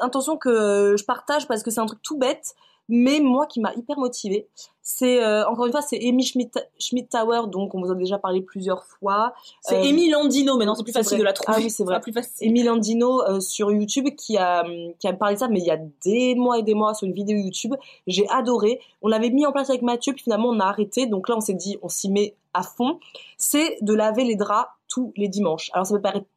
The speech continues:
Speaker 1: totalement con quand on dit ça comme ça, mais c'est vrai que, hum, laver les draps, enlever ses draps le matin, le dimanche,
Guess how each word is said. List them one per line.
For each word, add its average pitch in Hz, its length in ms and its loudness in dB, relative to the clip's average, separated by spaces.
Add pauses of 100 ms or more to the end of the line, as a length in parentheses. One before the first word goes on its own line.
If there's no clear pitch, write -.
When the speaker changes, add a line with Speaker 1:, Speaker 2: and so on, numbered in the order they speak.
Speaker 1:
totalement 277 440 0
con 254 260 -4
quand 220 220 -4
on 190 60 -4
dit 185 120 -6
ça 262 160 -2
comme 202 160 -2
ça, 196 300 -4 (480)
mais 247 160 4
c'est 262 220 0
vrai 262 260 0
que, 277 100 -4
hum, 208 380 0 (600)
laver 233 480 0
les 233 140 2
draps, 226 240 0
enlever 240 200 0
ses 294 100 -2
draps 254 180 0
le 220 80 4
matin, 240 300 0
le 247 100 2
dimanche, 220 580 -2